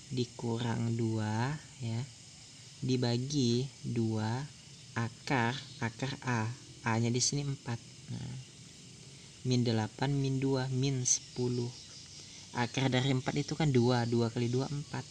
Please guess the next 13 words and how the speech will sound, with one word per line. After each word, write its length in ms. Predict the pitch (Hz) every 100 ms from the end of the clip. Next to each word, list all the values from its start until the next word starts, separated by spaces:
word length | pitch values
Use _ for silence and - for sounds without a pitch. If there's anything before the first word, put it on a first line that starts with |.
| - - - - - - - - 127
Min 160 | 123
sepuluh 320 | - - 135
per 160 | 131 139
empat, 320 | 139 135 135 135
atau 560 | 131 - - 151 123 127
sama, 320 | - 123 120 120 -
boleh 240 | 123 120 123
juga 320 | 120 117 120 135
kita 240 | - 117
sederhanain 720 | - 117 117 120 110 117 131 151 - - - - - 120
jadi 160 | 120
min 240 | 120 120 117
lima 560 | 113 110 110 117 151